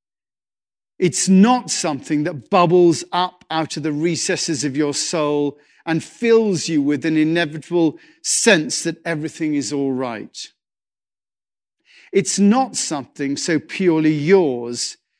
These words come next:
that it is not communicable. It is not some personal myth of your own that you can't share with anyone else,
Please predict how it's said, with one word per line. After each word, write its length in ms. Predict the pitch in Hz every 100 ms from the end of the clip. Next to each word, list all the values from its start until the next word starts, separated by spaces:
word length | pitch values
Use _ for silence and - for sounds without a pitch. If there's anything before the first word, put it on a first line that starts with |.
| _ _ -
that 160 | 160
it 160 | 156 135
is 360 | 160 151 - - _ _ _ _ _ _ _
not 400 | 170 170 165 -
communicable. 840 | - 165 170 175 143 123 113 110 _ _ _ _ _ _ _ _ _ _ _ _ _ _
It 120 | 180 156
is 140 | 156
not 200 | 220 214
some 380 | - 208 190 208 _ _ _
personal 680 | - 220 202 185 - 190 185
myth 280 | 196 196 175
of 100 | 151
your 260 | 175 170
own 260 | 185 160 135
that 80 | 165
you 120 | 156
can't 340 | - 175 170
share 220 | - 165
with 160 | 151 151
anyone 400 | 160 160 156 165
else, 460 | 165 117 - -